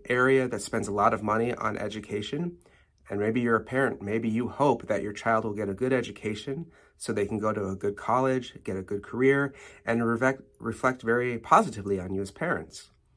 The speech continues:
If your family dynamic is one that's full of arguing and stress and strife and disunity, your greatest hope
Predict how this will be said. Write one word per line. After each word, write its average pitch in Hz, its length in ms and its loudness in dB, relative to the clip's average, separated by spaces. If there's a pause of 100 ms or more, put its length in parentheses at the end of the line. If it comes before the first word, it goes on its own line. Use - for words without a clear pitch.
(680)
If - 180 -6
your 127 100 6
family 139 380 6
dynamic 110 600 2
is 101 200 -4
one 110 180 0
that's 101 220 -2
full 104 160 -2
of 95 100 -4
arguing 143 720 2
and 92 180 -10
stress - 720 0
and - 140 -14
strife 113 400 0
and 92 160 -4
disunity, 117 720 -2 (340)
your 120 180 -2
greatest 120 580 2
hope 151 360 0